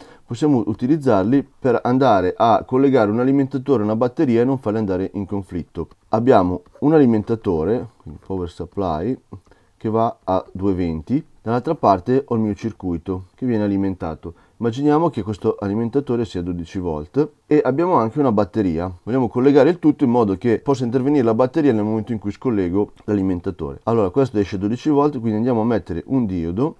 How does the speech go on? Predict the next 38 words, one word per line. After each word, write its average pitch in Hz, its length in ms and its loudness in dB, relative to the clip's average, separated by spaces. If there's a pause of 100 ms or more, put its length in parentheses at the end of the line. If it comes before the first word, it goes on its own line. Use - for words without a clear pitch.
e 123 100 -6
portiamo 113 440 -2
l'alimentazione 110 800 -2
al 95 120 -8
circuito. 78 560 -12
Questo 101 260 -12
qui 113 120 -6
lo 104 80 -4
chiamiamo 92 400 -6
D 82 60 -10 (100)
uno. 73 280 -10 (160)
Ovviamente 107 540 0
abbiamo 92 360 -2
il 123 80 -2
ground, 120 500 2
saranno 95 400 -2
tutti 95 340 -8
in 90 140 -6
comune. 120 560 -2 (320)
Poi 170 140 0
abbiamo 123 180 4
la 104 100 4
batteria, 127 500 4
immaginiamo 113 520 0
da 98 300 2
nove 98 260 0
volt, 85 560 0 (220)
leggermente 113 520 2
inferiore. 98 720 0 (280)
Andiamo 127 260 2
a 98 40 -2
collegare 123 460 2
anche 107 180 -4
la 107 100 0
batteria 117 500 0
tramite 101 520 -4
un 110 160 -4
diodo 82 440 -6